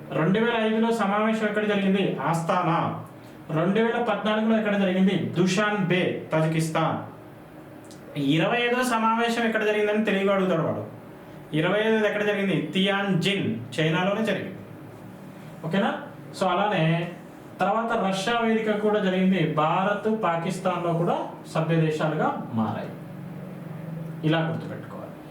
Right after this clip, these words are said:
So అంటే దీంట్లో ఇంపార్టెంట్ అంశాలు ఏంటిది? So షాంఘై కోఆపరేషన్ అనేటువంటిది షాంఘై ఫైవ్గా ఎప్పుడు మారింది అంటే, నైన్టీ సిక్స్లో. ఈ సదస్సు, ఈ సమా-, ఈ యొక్క సంస్థ ఎప్పుడు ఏర్పడింది? షాంఘై కోఆపరేషన్ సంస్థ అనేది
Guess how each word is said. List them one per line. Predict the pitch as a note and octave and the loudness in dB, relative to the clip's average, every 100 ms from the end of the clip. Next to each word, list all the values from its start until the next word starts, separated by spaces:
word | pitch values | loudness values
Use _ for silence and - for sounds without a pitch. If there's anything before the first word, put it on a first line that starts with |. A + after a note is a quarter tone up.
| - - | -8 -2
So | F#3 | 0
అంటే | F#3 | 2
దీంట్లో | F#3 G3 G3 | 2 2 2
ఇంపార్టెంట్ | F#3 F#3 G3+ G3+ F#3+ | 2 2 2 0 2
అంశాలు | F#3 F#3 F#3+ | 2 2 2
ఏంటిది? | F#3+ F#3+ G#3 D#4 E4 - - - - F#3 | 2 0 0 0 -2 -8 -14 -14 -6 -2
So | E3+ | 0
షాంఘై | D#3+ F3+ G3 G#3+ A3 | 0 0 0 0 0
కోఆపరేషన్ | G#3 F#3+ F#3+ F#3+ F#3+ F#3+ G#3 A2+ - - - - D#3 | 2 0 0 0 0 0 -2 -2 -6 -8 -12 -6 0
అనేటువంటిది | F3+ F#3+ F#3+ A3 A3+ | 2 2 2 2 0
షాంఘై | - - G3 G#3+ A3 | 0 0 0 0 0
ఫైవ్గా | G#3 F#3+ G3 | 0 2 2
ఎప్పుడు | F#3 D#3+ F#3 | 0 0 0
మారింది | F3 F3 E3+ | 0 0 2
అంటే, | E3 A3+ | 2 2
నైన్టీ | E3+ B2 A#2+ | 0 -2 -4
సిక్స్లో. | A#2+ - - - - - - - - - D3 | -8 -10 -12 -12 -12 -12 -14 -14 -16 -10 -6
ఈ | |
సదస్సు, | C#3+ C#3+ F3+ - | -2 0 0 0
ఈ | D#3+ C#3 | -2 0
సమా-, | C#3+ - E3 D#3 D3+ | 0 0 2 2 2
ఈ | |
యొక్క | D3+ D3 C#3+ - | 2 2 0 0
సంస్థ | - D3+ F3 F3+ | 0 -2 0 -2
ఎప్పుడు | E3 E3+ | 0 0
ఏర్పడింది? | E3 E3 F#3 G#3 | 0 0 0 0
షాంఘై | E3 D3+ E3 | 0 0 2
కోఆపరేషన్ | D#3+ D#3 D3 D#3 D3+ E3 D#3+ | 2 0 0 0 0 -2 -2
సంస్థ | C#3+ C#3+ - | -2 -2 -2
అనేది | D3 D3 D#3 - | -2 0 2 0